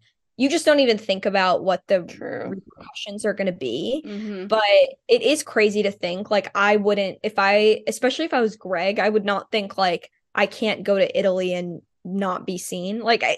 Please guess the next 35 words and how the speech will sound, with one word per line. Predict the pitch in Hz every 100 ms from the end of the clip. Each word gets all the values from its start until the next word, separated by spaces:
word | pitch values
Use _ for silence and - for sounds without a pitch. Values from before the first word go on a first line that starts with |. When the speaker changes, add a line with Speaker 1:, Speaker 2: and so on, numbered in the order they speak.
| -
Speaker 1:
it's | 302 - - -
so | 240 285 277 277 285 285
Speaker 2:
Mm-hmm. | 226
No, | 240
yeah, | 226 226
they're | 233
not | 262 190
that | 190 185
famous, | 170 165 202 -
but | 180 -
Speaker 1:
they're | -
Speaker 2:
no, | 202 311
Speaker 1:
not | 339 -
Speaker 2:
but | -
Speaker 1:
that | 202 208 - - 226
famous. | 208 - 180 277
Speaker 2:
no. |
Speaker 1:
So | 233
it's | 226
like | 240 226
they | 214 226
did | 269 240 208
that, | 190 180 185 -
and | 214 214
then | 196
that | 190 180
was | 185 -
out, | 180 175 160 -
and | 202 214
the | 208
reunion | 196 190 185 180
happened, | 175 175 175 180 175
and | - 190
then | 180 180
Reality | 175 196 185 180